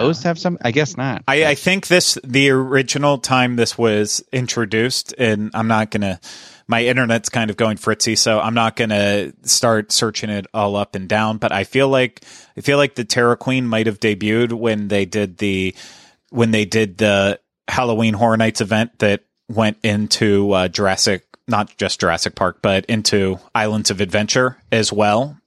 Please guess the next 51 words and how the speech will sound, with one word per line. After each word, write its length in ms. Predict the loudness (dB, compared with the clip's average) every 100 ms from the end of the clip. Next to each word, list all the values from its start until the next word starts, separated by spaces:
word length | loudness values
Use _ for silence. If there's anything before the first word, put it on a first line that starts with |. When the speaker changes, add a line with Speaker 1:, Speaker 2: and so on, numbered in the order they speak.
| -4
Speaker 2:
And 240 | -2 2
then 240 | 2 2 0
Speaker 1:
Gotcha. 120 | 0
Speaker 2:
maybe 320 | -2 0 -2
came 260 | -4 -4 -2
back, 240 | -2 0
like, 180 | -2 -2
one 200 | -2 -2
more 220 | 0 -2
time 320 | 0 -2 0
in 140 | -2 -2
there. 220 | -2 -4
So, 420 | 0 0 2 0 -4 -14 -18 -20 -10
uh, 280 | -4 -2 -2
it's, 400 | -2 -4 -6 -14 -10
you 160 | 0 0
know, 180 | 0 -2
it's, 200 | -2 0 -4 _ -20 -8
at 100 | -4
the 80 | 0
end 100 | 2
of 40 | 2
the 60 |
day, 200 | 4 4
let's 200 | 4 2
be 140 | 2 2
real 180 | 2 0
about 240 | 0 0
all 140 | 0
this. 240 | -2 -6 -4 0
All 160 | 2
of 100 | 0
this 220 | 0 -2
is 80 | -2
just 220 | 0 0
similar 580 | 0 0 0 2 0 -2 _ _ _ _ -2
ideas 540 | 0 0 0 0 0 -2
and 120 | -6
themes 380 | -6 -6 -6 -6
from 200 | -6 -6
horror 380 | -2 0 -2 -6 _ _
that 240 | 0 0 -2 _ _
just, 280 | -2 -2 0
there's 240 | 0 0 2
always 380 | 2 4 2
a 40 | 0
little 240 | -4 -6
twist 380 | -6 -6 -4 -4
on 160 | -6 -8
it. 140 | -16 _ _ _
So 560 | -4 0 2 2 0 -4